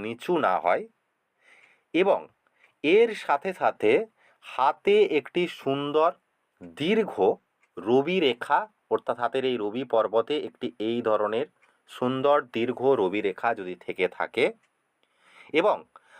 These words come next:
হাতে যে কোনো প্রকারের বলবান ভাগ্যরেখা, অর্থাৎ হাতে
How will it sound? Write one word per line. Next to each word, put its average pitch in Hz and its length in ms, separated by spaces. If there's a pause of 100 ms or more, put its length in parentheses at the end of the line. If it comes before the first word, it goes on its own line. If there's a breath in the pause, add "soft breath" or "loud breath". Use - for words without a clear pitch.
(260 loud breath)
হাতে 170 360 (240)
যে 147 140 (260)
কোনো 208 260 (260)
প্রকারের 180 680 (240)
বলবান 143 480 (160)
ভাগ্যরেখা, 90 580 (200)
অর্থাৎ 156 240
হাতে 170 180